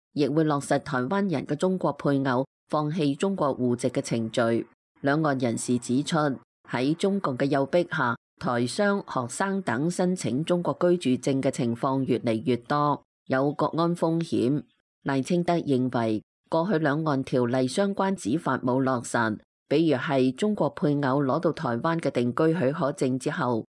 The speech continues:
按照規定三個月內要放棄戶籍，並將相關放棄戶籍證明回繳到移民署。另外，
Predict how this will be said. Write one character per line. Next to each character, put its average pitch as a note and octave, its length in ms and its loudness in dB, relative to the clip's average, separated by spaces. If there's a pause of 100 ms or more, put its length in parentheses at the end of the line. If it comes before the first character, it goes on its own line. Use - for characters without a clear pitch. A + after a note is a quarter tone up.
(140)
按 E3 160 2
照 D#3+ 140 2
規 G3+ 340 2
定 B2+ 240 0
三 F#3+ 280 0
個 D#3 100 0
月 C3+ 220 4
內 B2 260 2
要 D3 140 2
放 C#3+ 260 -2
棄 D3 180 0
戶 B2 220 0
籍， A#2+ 340 0 (300)
並 C#3+ 240 2
將 G3 240 2
相 G3 260 0
關 G3 280 0
放 D3+ 200 0
棄 D#3 160 0
戶 C#3 200 0
籍 B2+ 160 0
證 C#3+ 240 0
明 B2 420 2
回 B2 160 2
繳 A#2+ 240 0
到 D3 220 2
移 B2 160 0
民 A#2 260 0
署。 - 160 -2 (600)
另 C3+ 260 2
外， C3 200 2